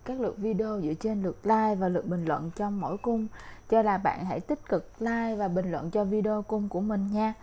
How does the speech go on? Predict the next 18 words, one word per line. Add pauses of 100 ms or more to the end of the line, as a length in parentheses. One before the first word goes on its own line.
(380)
Và
bây
giờ
mình
sẽ
bắt
đầu
với
lại
các
bạn (160)
cung
sư
tử
còn
đang
độc
thân